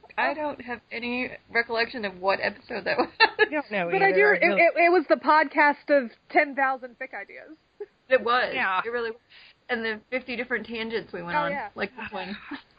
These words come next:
Speaker 3: Theoretically, there was an episode discussed, but
Speaker 1: <laughs> It's really sad. See, we remember the fanfics, but we don't remember the episode. <laughs>
Speaker 3: Oh, but isn't that fandom life?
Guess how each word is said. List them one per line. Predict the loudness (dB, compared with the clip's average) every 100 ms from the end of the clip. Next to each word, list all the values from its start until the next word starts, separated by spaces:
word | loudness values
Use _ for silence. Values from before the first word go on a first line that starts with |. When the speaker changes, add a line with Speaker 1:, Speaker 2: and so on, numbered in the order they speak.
| _ -10
Speaker 3:
Theoretically, | -6 -4 -6 -6 -10
there | -10 -12
was | -12
an | -14
episode | -16 -16 -18 -18
discussed, | -20 _ -16 -16 _ -20 _
but | -10 -8
Speaker 1:
<laughs> | -6 -6 -4 -6 -6 _ _ -10 -10 -2
It's | -2 0
really | 2 2
sad. | 0 -4
See, | -2
we | 0
remember | 2 4 4
the | 4
fanfics, | 2 0 0 0 -4 -2
but | -4
we | 2
don't | 0 0
remember | -4 -4 -2
the | 0
episode. | 0 -2 -2 0 0 -2 -8
<laughs> | -8 -8
Speaker 3:
Oh, | -6 -4 -4 -2
but | -2 -2
isn't | -2 -2 -2
that | 0 0 -2
fandom | -4 -4 -6 -10 -10
life? | -10 -12